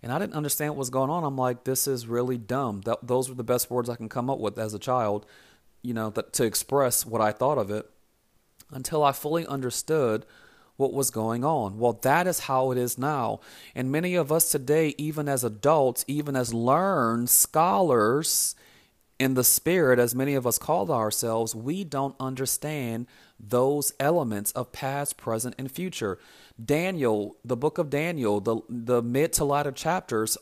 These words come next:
are perfect examples, illustrations. The book of Revelation. Then you also have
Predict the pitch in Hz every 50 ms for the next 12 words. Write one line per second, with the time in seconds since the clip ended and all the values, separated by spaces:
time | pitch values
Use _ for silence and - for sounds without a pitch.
0 | - - 131 135 135 131 127 - _ - - 151 160 160 - 160 131 143 131 123
1 | - 139 151 170 160 - 123 110 120 123 135 139 - - 147 156 165 160 - 110
2 | 92 87 - - - - - - _ - 131 123 135 135 135 143 139 135 139 135
3 | 135 143 143 143 160 175 160 - - 117 113 117 131 151 170 170 165 - - 135
4 | 135 143 - - - 147 127 - - 135 131 131 131 127 -